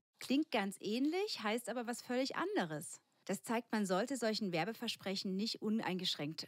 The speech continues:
Glauben schenken. Lieber noch einmal genau hinschauen, wie viel Zucker tatsächlich drinsteckt. Was müsste sich denn aus eurer Sicht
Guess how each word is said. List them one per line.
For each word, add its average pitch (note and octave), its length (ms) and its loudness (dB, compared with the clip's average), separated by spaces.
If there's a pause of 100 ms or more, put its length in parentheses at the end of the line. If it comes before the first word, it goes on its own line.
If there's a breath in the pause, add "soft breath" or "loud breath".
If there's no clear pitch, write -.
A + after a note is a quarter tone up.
(120)
Glauben E3 340 0
schenken. C#4+ 460 2
Lieber A3+ 320 4
noch G#3 160 -2
einmal A3 420 0
genau F#3+ 300 0
hinschauen, E4 520 2
wie C4 80 4
viel G#3+ 140 0
Zucker G#3 280 -2
tatsächlich F3+ 600 -4
drinsteckt. C4+ 720 -2
Was - 180 0
müsste D#4+ 300 2
sich D4 220 -2
denn C#4 180 2
aus A3 240 -2
eurer B3 400 0
Sicht A#3 480 -4